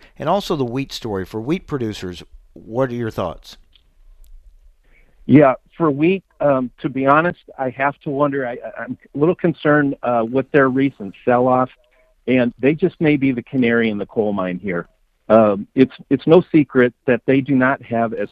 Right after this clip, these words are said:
Speaker 2: strong a fundamental argument as corn and soybeans do at this time. And they've just benefited a lot, mainly from the higher corn price. And, and that's all fine. And there are some potential, uh, positive things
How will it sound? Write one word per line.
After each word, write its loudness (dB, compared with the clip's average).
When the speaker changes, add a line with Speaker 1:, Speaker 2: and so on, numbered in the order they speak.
Speaker 2:
strong 0
a -4
fundamental -2
argument -2
as -4
corn 0
and -6
soybeans 0
do 4
at 0
this -2
time. 0
And 8
they've 6
just -4
benefited 2
a 0
lot, -2
mainly -2
from -6
the -4
higher -2
corn -6
price. -6
And, -4
and 0
that's 6
all 6
fine. -4
And 0
there 2
are 2
some -4
potential, -2
uh, 0
positive 0
things 2